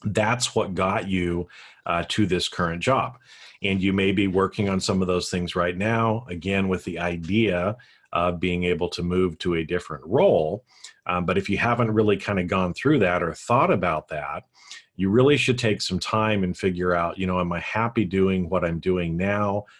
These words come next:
Uh, or do I want something different? Okay. And actually, um, yesterday I was talking to a gentleman. He spent a lot of his career, uh, in internal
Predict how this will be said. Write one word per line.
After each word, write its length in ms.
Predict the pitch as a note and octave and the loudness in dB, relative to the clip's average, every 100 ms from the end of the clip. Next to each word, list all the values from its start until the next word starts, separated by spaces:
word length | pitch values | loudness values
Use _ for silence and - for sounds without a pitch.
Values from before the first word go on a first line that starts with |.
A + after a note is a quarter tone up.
| _ _ - | _ _ -4
Uh, 240 | E2+ E2 - | -2 0 0
or 340 | F#2+ G2+ G2 | 2 4 4
do 340 | F2 F#2+ F#2 | 2 2 2
I 380 | D#2+ E2+ F2+ F2 | 2 0 0 0
want 560 | E2+ E2 E2+ E2+ E2+ - | -2 -4 -4 -4 -8 -10
something 680 | - - E2 - D#2+ D#2+ E2 _ - | -8 -6 -6 -6 -8 -8 -12 _ -2
different? 360 | D3+ - - - _ _ _ - | -2 -2 -14 -18 _ _ _ -12
Okay. 360 | - E2+ G#2 B2 - - - - | -6 -2 -2 -6 -12 -20 -12 -4
And 120 | F2+ | -2
actually, 500 | F#2 F#2+ G#2+ G2+ G2 | 0 0 2 4 2
um, 320 | F#2 F2+ F2+ | 0 0 0
yesterday 400 | F#2+ G#2 - G#2 | 0 -2 0 0
I 40 | G2+ | 2
was 120 | F#2+ | 0
talking 360 | G2+ G2 G2+ F#2 | 0 0 -2 0
to 140 | F#2+ | 0
a 40 | |
gentleman. 400 | E2 G2 F#2+ G2+ | 2 0 0 0
He 160 | G2 F#2 | 0 -2
spent 280 | - G2+ F#2 | -2 -2 0
a 40 | F2+ | 0
lot 100 | F#2+ | 2
of 80 | G2+ | 2
his 160 | F#2+ - | 0 0
career, 720 | - F#2+ C3 A#2+ F2+ B2 B2 - - - - | 0 4 6 6 4 0 -4 -20 -20 -20 -6
uh, 180 | D#2+ E2+ - | -2 -2 -2
in 280 | G#2+ G#2 A2 | 0 0 0
internal 720 | A#2 G#2+ G#2+ - G2+ G2 | 0 2 0 0 0 0